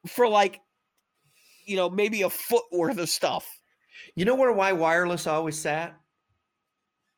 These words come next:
Speaker 2: On
Speaker 1: On
Speaker 2: top
Speaker 1: the
Speaker 2: of my
Speaker 1: amp.
Speaker 2: amp. Yeah. Why would I, why w-, why would you put that on a board?
Speaker 1: Because
Speaker 2: Run
Speaker 1: a
Speaker 2: it
Speaker 1: lot of people,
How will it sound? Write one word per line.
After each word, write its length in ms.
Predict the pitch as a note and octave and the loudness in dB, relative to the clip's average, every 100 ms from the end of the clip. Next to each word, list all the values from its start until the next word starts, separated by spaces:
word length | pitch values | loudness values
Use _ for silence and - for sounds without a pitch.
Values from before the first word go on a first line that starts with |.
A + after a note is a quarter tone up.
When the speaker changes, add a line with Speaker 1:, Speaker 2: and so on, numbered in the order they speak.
| _ - | _ -6
Speaker 2:
On 140 | E3 | 0
Speaker 1:
On 60 | D3 | 0
Speaker 2:
top 160 | E3 | 0
Speaker 1:
the 60 | A2+ | -2
Speaker 2:
of 60 | A2+ | -4
my 120 | B2+ | -4
Speaker 1:
amp. 220 | C3 B2+ | -4 -8
Speaker 2:
amp. 80 | - _ _ _ _ - | -14 _ _ _ _ -6
Yeah. 240 | A#3 F3+ - _ _ _ _ | -4 -4 -10 _ _ _ _
Why 140 | - A3+ | -2 0
would 140 | B3+ | 2
I, 80 | A#3+ | 0
why 180 | F3+ G#3 | 0 -2
w-, 240 | A#3+ - - - - _ _ _ _ _ _ _ - | -2 -6 -10 -14 -20 _ _ _ _ _ _ _ -10
why 240 | E3+ A3 | -2 0
would 180 | B3+ G3 | 0 -4
you 60 | |
put 200 | - A3+ A3 | -2 0 2
that 120 | E3+ | 0
on 80 | C#3+ | 0
a 40 | |
board? 440 | - F3 D#3 - - _ _ _ _ - - - | -2 -2 -2 -6 -14 _ _ _ _ -20 -14 -4
Speaker 1:
Because 280 | D3+ F#3 G3 | 0 2 2
Speaker 2:
Run 80 | |
Speaker 1:
a 40 | D#3+ | 2
Speaker 2:
it 20 | |
Speaker 1:
lot 140 | E3 | 2
of 100 | F3+ | 2
people, 480 | F#3 F#3 E3 D#3 C#3+ | 0 -4 0 0 -2